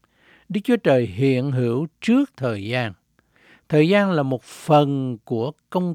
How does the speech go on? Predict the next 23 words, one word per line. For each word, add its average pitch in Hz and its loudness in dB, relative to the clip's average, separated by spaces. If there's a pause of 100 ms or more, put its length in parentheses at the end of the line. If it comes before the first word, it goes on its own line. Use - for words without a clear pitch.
trình 104 -4
sáng 95 -8
tạo. 101 -8 (1040)
Thời 139 0
gian 160 0
không 196 -4
vĩnh 135 -2
cửu. 131 -2 (840)
Đức 185 -6
Chúa 240 0 (100)
Trời 139 6
mới 196 2
là 147 -2
đấng 139 -4
vĩnh 120 -8
cửu. 113 -8 (1040)
Thời 156 4
gian 190 0
thuộc 147 4
về 131 0
Đức 147 -6
Chúa 175 -2
Trời, 104 -2